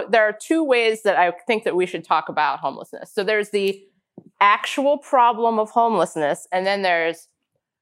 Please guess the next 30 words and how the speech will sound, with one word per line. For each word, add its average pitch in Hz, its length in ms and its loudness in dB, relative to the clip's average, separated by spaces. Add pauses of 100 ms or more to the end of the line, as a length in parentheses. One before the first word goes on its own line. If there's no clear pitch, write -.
(220)
Trump 269 340 0
whining 226 800 2
because 190 480 -2
he 202 160 -8
thinks 202 340 -6
that - 120 -12
the 190 80 -12
state 202 260 -2
of 190 80 -10
California 185 1000 0
is 170 440 -4 (840)
plotting 202 460 2
against 185 480 0
him, 151 360 0 (120)
and 175 240 0
so 170 420 -2
he 202 80 -4
will 180 120 -2
point 185 360 -4
out 165 320 2
homelessness 196 600 -4
existing 185 600 -6
in 160 120 -6
large 170 240 -2
cities 214 400 -4
within 165 200 -8
California 160 460 -4
and 147 100 -4
other 151 200 0
places 170 540 -4